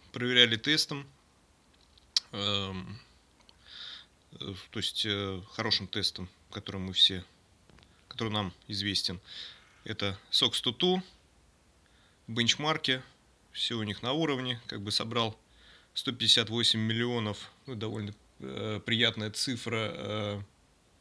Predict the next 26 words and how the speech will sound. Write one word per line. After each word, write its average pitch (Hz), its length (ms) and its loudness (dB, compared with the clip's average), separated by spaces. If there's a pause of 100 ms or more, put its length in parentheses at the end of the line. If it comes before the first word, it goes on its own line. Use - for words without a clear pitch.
(580)
э, 127 100 -2
шерстинок, 143 800 2 (100)
э, 113 260 -4
то - 60 -12
есть - 120 -6
не 101 60 -2
шерстинок, 98 580 -4
а - 40 -10
как - 240 -12
называется 95 400 -6
сейчас, - 320 -4 (600)
катышков, - 440 2
сто, - 140 -4
сто - 400 4
восемьдесят 110 320 -2
миллионов 117 340 -2
катышков. - 720 -2
<laughs> - 20 0 (1500)
Э, 120 260 -2
качество. 185 640 2 (560)
Э, 165 280 6 (440)
<clears throat> - 460 -20
далее, 117 400 10
далее 107 320 6
у 98 80 0
нас, 98 340 2